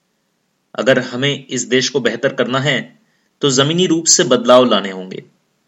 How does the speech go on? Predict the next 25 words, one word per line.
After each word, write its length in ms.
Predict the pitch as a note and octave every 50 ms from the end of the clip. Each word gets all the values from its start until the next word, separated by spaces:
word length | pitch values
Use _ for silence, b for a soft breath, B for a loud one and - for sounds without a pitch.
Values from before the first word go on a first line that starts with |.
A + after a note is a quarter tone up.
| _ _ _ -
सिर्फ 300 | - - - F3+ F3+ F3+ -
बड़े 300 | A2+ B2 B2+ C3+ D#3+ D#3+
नारों 420 | D3 C3+ A#2+ A#2+ B2 C3+ C#3+ C#3+
और 180 | - B2 A#2+ G#2+
ढकोसलों 460 | - - - A2+ A2+ - - - C3
से 140 | B2+ - A#2+
काम 340 | - - A2 G#2 A2 A2+ A2
नहीं 180 | G#2 - -
चलाना 320 | - - F#2+ F#2 F#2 F#2+ F#2+
होगा। 320 | F#2+ - - - - _ _ _ _ _ _ _ _ _ _ _ _ _ _ _ _ _ _ _ _ _ _ _ _ _ _ -
सड़क 480 | - - - - A#2 B2 C#3 C3 - -
पर 160 | D3+ C3 A2
गुजरे, 600 | G#2 A2+ G#2+ A#2+ C#3 E3 E3 C3+ B2+ B2+ - - _ _ _ _ _ _ _ -
अगर 180 | A#2 C3 D3
बगल 260 | C3+ B2 A#2+ C3 D#3 E3
में 140 | E3 E3
खुली 240 | - - C#3+ D3 D3
नाली 340 | C#3 B2 A#2+ A#2+ B2 D3 D3+
बह 180 | - A2+ A2 C3+
रही 220 | D3 C#3 A#2 G#2+
है, 260 | G#2 G#2 - - - _ _ _ _ -
सड़क 500 | - - - - A#2+ C#3 D3 D3 - -
टूटी 240 | C#3 C3+ C3 D#3 D#3
हुई 240 | C#3+ B2 A#2 G#2+ G2+
है, 140 | G2 G2+